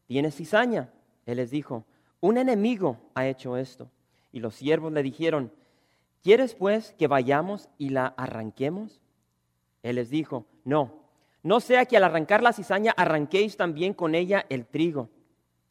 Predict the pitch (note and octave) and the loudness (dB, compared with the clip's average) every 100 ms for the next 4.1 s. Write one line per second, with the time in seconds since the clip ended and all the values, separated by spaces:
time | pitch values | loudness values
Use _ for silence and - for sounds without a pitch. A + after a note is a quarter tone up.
0 | - C#3 B2 F3+ G#3+ G#3+ - D3+ - G3 | -6 -4 2 6 6 4 0 -4 -2 -2
1 | G3 G#3 F#3+ F#3 G3 G3+ E3+ C#3+ F3+ A3 | -2 -2 0 0 -2 -2 2 2 2 0
2 | A3+ A3+ _ _ - C3+ C3+ E3+ G#3 G#3+ | -2 -6 _ _ -6 -4 0 0 0 -2
3 | A3 - C3+ - B2+ C3+ - F#3+ G#3+ A3 | -2 -6 -10 -6 -4 -4 -2 2 2 2